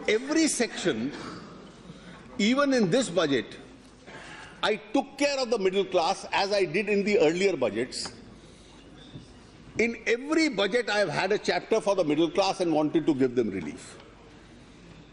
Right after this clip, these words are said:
Senior citizens, I gave relief, both in terms of avenues of investment, also in terms of tax concessions. Salaried class, I gave concessions. It's a major relief.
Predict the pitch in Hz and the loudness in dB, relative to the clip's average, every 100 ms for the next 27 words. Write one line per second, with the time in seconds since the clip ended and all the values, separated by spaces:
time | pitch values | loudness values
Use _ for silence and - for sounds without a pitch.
0 | - - - 240 254 233 196 170 160 175 | -18 -4 2 4 4 2 0 2 2 4
1 | 165 147 151 127 120 110 120 - - - | 4 4 2 2 0 0 -2 -6 -18 -20
2 | - - - - - - 120 214 226 226 | -20 -20 -20 -20 -20 -6 2 4 4 2
3 | - 208 208 196 175 143 156 185 220 220 | 4 2 4 0 0 -4 -2 0 2 4
4 | 208 - 202 170 190 - 226 339 - 170 | 2 2 0 2 0 0 0 0 2 0
5 | 180 196 202 180 - 185 185 175 156 - | 2 2 2 2 2 2 2 0 0 -2
6 | 147 - 160 135 123 120 135 - - - | -4 -4 -4 -2 -4 -6 -10 -10 -18 -18
7 | - - - - - - - - - 185 | -20 -20 -20 -20 -20 -20 -14 -4 0 2
8 | 233 262 233 - 214 208 202 175 165 151 | 2 0 -2 0 0 2 2 4 2 2
9 | 151 120 107 - 101 - - - - - | 0 0 -2 -2 -4 -4 -10 -12 -18 -20
10 | - - 254 254 262 208 - 180 254 - | -20 -14 -10 -10 -10 -12 -14 -14 -12 -10
11 | 247 254 254 269 262 - - 170 - - | -8 -6 -6 -6 -6 -8 -10 -10 -8 -6
12 | 302 311 - - - 269 - - - 196 | -4 -2 -2 -4 -2 0 0 -2 -4 -2
13 | 226 240 240 - 233 - - - 202 - | -2 0 -2 0 -2 -2 -4 -4 -4 -4
14 | - 330 - 277 - 156 214 170 190 208 | -4 -4 -4 -2 0 2 2 4 2 2
15 | 240 202 160 | 2 4 2